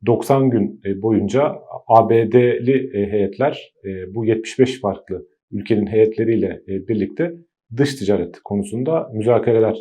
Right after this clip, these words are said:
e, gerçekleştirecek ve burada A B D'nin L N G ihracatını, e, arttırarak dış açığını, e, azaltma, e, amacı güttüğünü, e, biliyoruz. E, bahsettiğim gibi şirket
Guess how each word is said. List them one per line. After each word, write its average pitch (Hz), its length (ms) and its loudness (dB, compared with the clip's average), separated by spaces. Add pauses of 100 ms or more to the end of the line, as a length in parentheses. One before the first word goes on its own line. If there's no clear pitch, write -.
e, 92 140 -8
gerçekleştirecek 98 1040 -6
ve 135 240 -2 (120)
burada 117 280 -2
A 110 220 2
B 110 180 4
D'nin 101 360 2 (400)
L 104 80 0
N 113 160 4
G 123 200 2
ihracatını, 101 920 -2 (100)
e, 92 140 -10
arttırarak 104 680 -2
dış 120 140 -2
açığını, 87 380 -4 (480)
e, 87 340 -8
azaltma, 104 800 -2
e, 92 100 -8
amacı 98 360 -4
güttüğünü, 139 560 -6 (300)
e, 101 200 0
biliyoruz. 131 600 2 (380)
E, 98 200 0 (480)
bahsettiğim 143 600 2
gibi 139 140 -2
şirket 139 640 -2